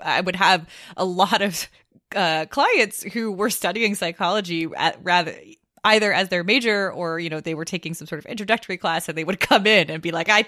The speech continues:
I read about this thing last week and I'm pretty sure I have it." And, you know, then the duty is to be like,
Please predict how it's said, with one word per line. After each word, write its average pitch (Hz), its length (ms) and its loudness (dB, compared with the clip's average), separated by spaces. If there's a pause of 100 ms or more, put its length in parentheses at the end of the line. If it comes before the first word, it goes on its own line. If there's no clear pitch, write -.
I 220 160 4
read 247 220 4
about 220 180 4
this 202 120 -4
thing 254 180 4
last 190 320 2
week 196 180 -2
and - 80 -2
I'm 180 140 -6
pretty 208 220 -4
sure 196 180 -4
I 175 140 2
have 185 260 -2
it." - 220 -10 (420)
And, 202 380 0
you 254 100 0
know, 208 140 4
then 226 180 2
the 220 80 2
duty 233 340 -2
is 196 120 0
to 202 100 -6
be 180 140 -4
like, 165 340 -2